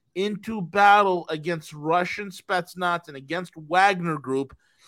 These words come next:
and they are turning tail and they're running, they're hiding, they're crying.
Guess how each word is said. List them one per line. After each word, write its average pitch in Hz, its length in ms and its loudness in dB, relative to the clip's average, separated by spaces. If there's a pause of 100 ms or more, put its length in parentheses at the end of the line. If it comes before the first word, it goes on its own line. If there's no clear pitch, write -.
(240)
and 151 160 -4
they 175 100 6
are 165 200 4
turning 202 340 -4
tail 185 400 0
and 151 120 -4
they're 147 200 0
running, 170 580 -2
they're 147 160 -2
hiding, 202 560 0
they're 151 160 -4
crying. 190 640 0